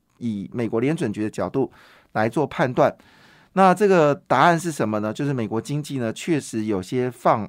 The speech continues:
缓哦。那所以呢，这个消息一出来之后，这个新，这个，呃，这个褐皮书一出来之后呢，美国科技盘呢原本是反弹的哦，立刻就失去动力哦，整个就下跌。那么金融股呢就带动整个美国股市下跌哦，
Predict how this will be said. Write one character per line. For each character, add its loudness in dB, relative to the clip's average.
缓 -2
哦。 -6
那 4
所 0
以 0
呢， 0
这 -2
个 0
消 4
息 -4
一 -4
出 -4
来 2
之 -4
后， 0
这 -4
个 0
新， -8
这 -4
个， 0
呃， 0
这 -2
个 2
褐 -4
皮 -4
书 -6
一 -8
出 -4
来 4
之 -6
后 0
呢， -4
美 -2
国 0
科 0
技 -4
盘 -4
呢 -4
原 0
本 0
是 -6
反 0
弹 -6
的 0
哦， 0
立 -2
刻 0
就 -2
失 -6
去 -6
动 -2
力 -2
哦， -4
整 -6
个 -4
就 -4
下 0
跌。 -4
那 -2
么 2
金 -4
融 0
股 -6
呢 -4
就 -2
带 2
动 -4
整 -6
个 -2
美 -4
国 -4
股 -10
市 -10
下 0
跌 -4
哦， -4